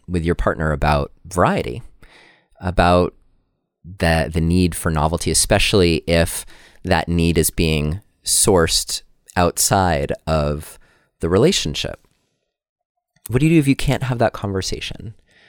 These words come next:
Well, for one thing, let me just tell you that I feel for you. That's a hard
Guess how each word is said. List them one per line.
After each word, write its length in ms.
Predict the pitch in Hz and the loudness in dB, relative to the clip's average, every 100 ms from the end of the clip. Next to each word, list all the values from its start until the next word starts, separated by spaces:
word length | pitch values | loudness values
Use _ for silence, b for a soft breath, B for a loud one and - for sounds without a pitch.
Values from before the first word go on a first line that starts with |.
| b b b b b b b b _ - | b b b b b b b b _ 2
Well, 260 | 127 160 | 4 4
for 180 | 180 147 | 4 2
one 220 | 127 175 | 4 4
thing, 440 | 214 98 85 87 113 B B | 2 2 2 2 -2 B B
let 160 | 107 | 2
me 80 | 104 | 4
just 220 | 101 98 | 2 2
tell 160 | - 90 | 2 2
you 160 | 85 85 | 4 4
that 380 | 82 82 85 - | 4 4 2 2
I 80 | 107 | 0
feel 200 | 214 247 | 2 0
for 140 | - | 2
you. 280 | 85 76 101 b b b - | 2 2 -4 b b b -4
That's 240 | 104 98 | -2 0
a 80 | 120 | 0
hard 540 | 104 - 113 113 113 | 0 2 4 4 0